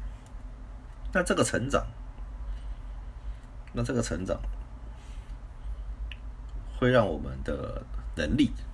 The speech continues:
防御能力能够增强嘛，甚至于有一些反制的能力嘛。那如果你有反制能力的话，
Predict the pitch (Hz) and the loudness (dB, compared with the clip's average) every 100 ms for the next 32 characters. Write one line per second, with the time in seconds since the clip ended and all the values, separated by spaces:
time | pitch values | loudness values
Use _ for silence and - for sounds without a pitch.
0 | - - - 117 110 80 80 117 117 - | -6 0 4 6 6 4 4 4 4 0
1 | - - - - - - - - - - | -4 -6 -6 -6 -4 -6 -6 -10 -10 -10
2 | - - - - - - 78 78 82 69 | -10 -6 -6 -4 -4 -4 -4 0 0 2
3 | - 82 82 - - - - - - - | 2 2 2 0 -2 -4 -8 -8 -6 -4
4 | - - - - - 131 104 107 92 82 | -2 -4 -4 -4 0 2 4 4 2 2
5 | 73 69 92 - 92 90 - - 73 - | 2 2 2 2 2 2 0 0 0 0
6 | 95 80 64 71 92 - - - - - | 0 0 0 0 -2 -2 -4 -6 -8 -8
7 | - - - - - - - - - 107 | -6 -6 -6 -8 -8 -6 -6 -6 -2 2
8 | 95 104 104 92 101 113 80 76 107 87 | 4 4 4 4 2 6 4 4 2 4
9 | 78 - 82 90 | 2 0 2 0